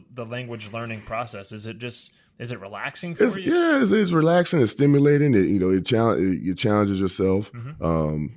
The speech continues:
Speaker 2: you know, I mean, I've always liked the challenge, and I like, you know, for me, I like, uh, you know, languages and then, uh, number puzzles. So I'm a big Sudoku guy.
Speaker 1: Okay.
Speaker 2: I'm a big Sudoku guy.
Speaker 1: Yeah, like, how
Speaker 2: Oh,
Speaker 1: many we
Speaker 2: yeah.
Speaker 1: doing a day?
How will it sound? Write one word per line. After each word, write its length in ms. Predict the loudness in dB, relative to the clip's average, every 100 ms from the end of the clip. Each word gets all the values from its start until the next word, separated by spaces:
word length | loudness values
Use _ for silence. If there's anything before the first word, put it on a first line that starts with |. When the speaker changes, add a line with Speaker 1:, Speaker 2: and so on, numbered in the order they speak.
| -2
Speaker 2:
you 80 | 0
know, 220 | 0 -2
I 100 | 2
mean, 100 | 4
I've 120 | 4 4
always 240 | 4 4
liked 180 | 0 -2
the 60 |
challenge, 460 | -4 -4 -4 -6 -4
and 80 | 4
I 40 |
like, 220 | 6 6 4
you 60 | 2
know, 180 | 2 2
for 120 | 2
me, 160 | 4
I 40 | 4
like, 280 | 2 0 -2
uh, 180 | -2
you 100 | -4
know, 140 | -6 -8 0
languages 460 | 4 4 4 2
and 140 | 0 -2
then, 280 | -2 -6 -6
uh, 20 |
number 280 | -2 -2 -2
puzzles. 380 | -4 -4 -6 -4
So 140 | 0
I'm 120 | 2
a 60 | 2
big 280 | 4 2 2
Sudoku 500 | -2 0 0 -2 -8
guy. 200 | -6 -8
Speaker 1:
Okay. 240 | -10 -12 -12 -4
Speaker 2:
I'm 140 | 0
a 60 | 0
big 520 | 4 4 6 6 4
Sudoku 480 | 0 -4 -4 -6 -8
guy. 240 | -10 -10
Speaker 1:
Yeah, 140 | -12 -12 -12
like, 100 | -6
how 120 | 0
Speaker 2:
Oh, 80 | 0
Speaker 1:
many 80 | 0
we 40 | -4
Speaker 2:
yeah. 60 |
Speaker 1:
doing 120 | -6 -6
a 40 |
day? 220 | -8 -10